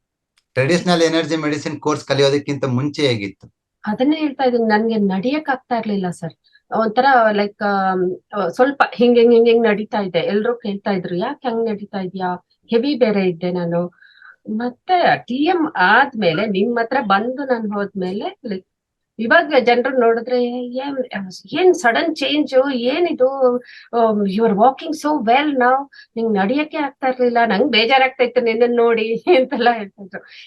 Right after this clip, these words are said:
Speaker 2: ಇವಾಗ ಅವ್ರಿಗೆ ಶಾಕ್, "ಏ, ಹೆಂಗಾಯ್ತು? ಇದೇನಿದು?" ಅಂತ.
Speaker 1: ಒಂದು ಮೆಡಿಸಿನ್ ಇಲ್ಲ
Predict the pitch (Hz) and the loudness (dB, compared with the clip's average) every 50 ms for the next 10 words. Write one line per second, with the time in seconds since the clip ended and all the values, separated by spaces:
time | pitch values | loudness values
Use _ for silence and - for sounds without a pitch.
0 | - - 214 214 320 339 - - 208 247 349 311 339 277 - 262 220 220 214 - | -12 -6 0 2 4 6 6 6 4 4 2 0 -2 -2 2 2 2 2 2 0
1 | 254 202 190 226 269 302 269 214 214 240 269 302 330 320 320 294 - 247 247 285 | -2 0 2 2 4 4 2 2 2 2 2 4 4 2 2 2 2 2 2 4
2 | 269 247 240 247 247 247 262 302 311 285 240 240 247 294 - - - 220 - - | 2 2 4 6 6 6 6 4 2 0 2 2 2 2 2 -2 -6 -8 -8 -6
3 | - - 170 - _ _ _ - - _ _ _ _ _ _ - - - _ _ | -8 -8 -8 -8 _ _ _ -16 -16 _ _ _ _ _ _ -20 -20 -20 _ _
4 | _ - 131 143 147 147 143 135 135 139 160 160 - 175 165 170 165 160 156 | _ -2 0 2 2 2 2 2 2 2 2 2 2 0 0 2 0 0 0